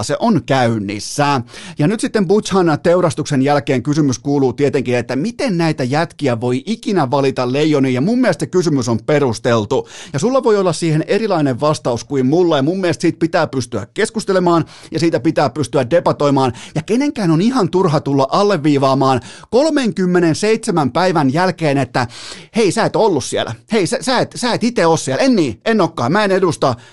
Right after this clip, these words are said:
Venäjän puna-armeijan joukkuetta.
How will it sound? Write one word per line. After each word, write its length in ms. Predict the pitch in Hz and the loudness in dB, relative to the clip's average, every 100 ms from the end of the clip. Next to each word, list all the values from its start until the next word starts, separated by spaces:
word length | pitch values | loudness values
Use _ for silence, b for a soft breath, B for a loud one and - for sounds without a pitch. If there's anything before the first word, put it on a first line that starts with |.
| B | B
Venäjän 340 | 190 196 160 135 | 0 2 2 2
puna-armeijan 1000 | 190 185 151 160 143 131 123 120 123 107 - | 2 2 2 2 2 0 0 -2 -2 -4 0
joukkuetta. 720 | 170 151 156 131 104 - | 2 2 0 -4 -2 -6